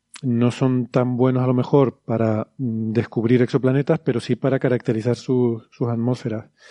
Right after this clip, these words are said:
Y luego ya hay proyectos más específicos, cosas como el ExoLife Finder, que el acrónimo es elf, el buscador de exovida, que es una idea muy chula. Eh, todo esto son proyectos que todavía no, no se sabe si se van a hacer o no.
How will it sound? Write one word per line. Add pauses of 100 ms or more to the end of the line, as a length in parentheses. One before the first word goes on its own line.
(360)
Y
luego
ya
hay
proyectos
más
específicos,
cosas
como
el
ExoLife
Finder, (480)
que (200)
el
acrónimo
es
elf, (840)
el
buscador
de
exovida,
que
es
una
idea
muy
chula. (180)
Eh,
todo
esto
son (1120)
proyectos
que
todavía
no,
no
se
sabe
si
se
van
a
hacer
o
no.